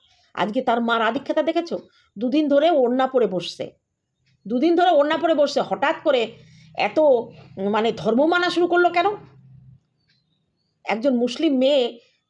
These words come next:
জর্জেটের শাড়ি পরে, বিনা পিনাপে গা থেকে শাড়ি পড়ে যায় ঢলঢল করে, বুকের অর্ধেক খাজ দেখিয়ে যে ভিডিও করে,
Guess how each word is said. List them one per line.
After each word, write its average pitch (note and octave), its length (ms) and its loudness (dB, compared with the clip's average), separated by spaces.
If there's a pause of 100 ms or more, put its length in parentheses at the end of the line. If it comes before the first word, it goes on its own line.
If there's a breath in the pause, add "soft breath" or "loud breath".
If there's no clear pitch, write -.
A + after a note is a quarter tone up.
জর্জেটের B3+ 420 0
শাড়ি C#4 240 -2
পরে, C4 260 2
বিনা C#4 280 -2
পিনাপে C#4+ 500 -2 (420 soft breath)
গা A3+ 180 0
থেকে C#4+ 180 0
শাড়ি B3 220 -2
পড়ে B3 240 2
যায় A#3 240 0
ঢলঢল G#3+ 320 0
করে, G#3 320 -2 (480)
বুকের C#4+ 260 0
অর্ধেক C#4 380 0
খাজ C#4+ 220 -2
দেখিয়ে C4+ 320 2
যে C4+ 100 0
ভিডিও A#3 320 -2
করে, A#3+ 320 0